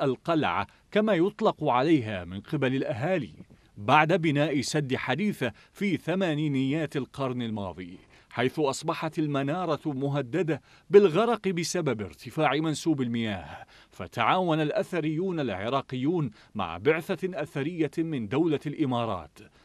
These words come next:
وفككت أحجار المئذنة، ومن ثم أعيد بناؤها في مكانها الحالي بمدينة عانة،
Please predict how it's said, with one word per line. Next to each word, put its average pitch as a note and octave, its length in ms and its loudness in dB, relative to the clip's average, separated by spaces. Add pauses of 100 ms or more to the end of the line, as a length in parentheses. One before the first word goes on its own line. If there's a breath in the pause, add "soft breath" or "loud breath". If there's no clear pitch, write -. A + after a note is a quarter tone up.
(180 soft breath)
وفككت A#2+ 880 -2
أحجار E3 540 0
المئذنة، C#3 580 -2 (300 soft breath)
ومن A#2 280 0
ثم G#3 300 2
أعيد E3+ 500 0
بناؤها C#3 800 -4
في D3+ 220 -4
مكانها C3 540 -4
الحالي B2 540 -4 (280 loud breath)
بمدينة F#3 640 0
عانة، A#2+ 520 -2